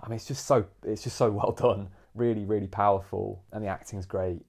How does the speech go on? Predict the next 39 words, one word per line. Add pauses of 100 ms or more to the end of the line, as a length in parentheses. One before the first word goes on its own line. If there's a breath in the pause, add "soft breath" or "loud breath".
(180)
I
just
think
it's
a
brilliant
film,
so (220)
that's
probably
one. (440)
Another
one
that's
springing
to
mind (260)
is (120)
this
film
called
Chinatown, (200)
from (160)
another
one
from
the
seventies.
I
feel
like
I'm
just
referencing,
like,
<laughs>
the
seventies
here,